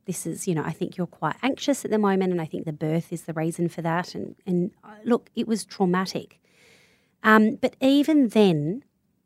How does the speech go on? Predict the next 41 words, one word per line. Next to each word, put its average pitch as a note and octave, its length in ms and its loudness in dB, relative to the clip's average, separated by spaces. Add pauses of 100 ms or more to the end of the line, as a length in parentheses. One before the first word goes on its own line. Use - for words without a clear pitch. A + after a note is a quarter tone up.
(100)
you G3+ 120 2
know, F3+ 280 2
the G3 140 -4
first - 380 -2
two A#3+ 140 -2
years G3 400 0
with F3+ 100 -6
my E3+ 140 0
daughter, F3 480 -2 (300)
I G#3+ 80 -2
probably A3+ 280 2
didn't G3+ 300 0
get - 200 -4
the F#3 80 0
most F3 720 0 (260)
out F#3+ 180 2
of A3 100 0
it. D#4+ 160 2
And A#3+ 80 4
I G3+ 40 6
look G3 260 0
back E3+ 240 -2
and F3+ 100 2
I E3+ 80 0
feel, F#3+ 380 -2
you A3 100 4
know, F3 120 4
almost G3 340 4
like D#3 140 -2
crying. F3 440 2
Like, D#3 180 -6
I, F#3 100 2 (220)
I, F3 160 -4 (120)
I F3+ 140 0
wasn't F#3 760 0
enjoying F3 600 0
the E3+ 80 0
moments E3 440 -2
I D#3 60 -8
could F3+ 220 -4
have. F4+ 340 -2